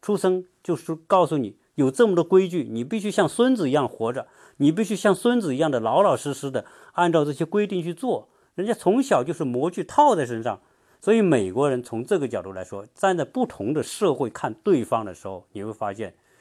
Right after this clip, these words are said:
以中国人传统的习惯和眼光，美国人是极其，极其不自由的。只有你进到美国社会，你才会发现是这，发现这一点。啊，任何人都可能投诉你，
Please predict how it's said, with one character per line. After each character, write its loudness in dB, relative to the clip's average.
以 -4
中 6
国 4
人 2
传 -2
统 -2
的 -4
习 -12
惯 -4
和 -8
眼 -12
光， -12
美 -12
国 -14
人 -14
是 -14
极 -8
其， -12
极 -10
其 -8
不 -16
自 -14
由 -16
的。 -20
只 0
有 6
你 2
进 -4
到 4
美 0
国 -8
社 0
会， -2
你 -6
才 -6
会 -6
发 -6
现 -16
是 -18
这， -18
发 -6
现 -12
这 -14
一 -16
点。 -20
啊， -20
任 10
何 2
人 4
都 0
可 -8
能 -4
投 -6
诉 -6
你， -10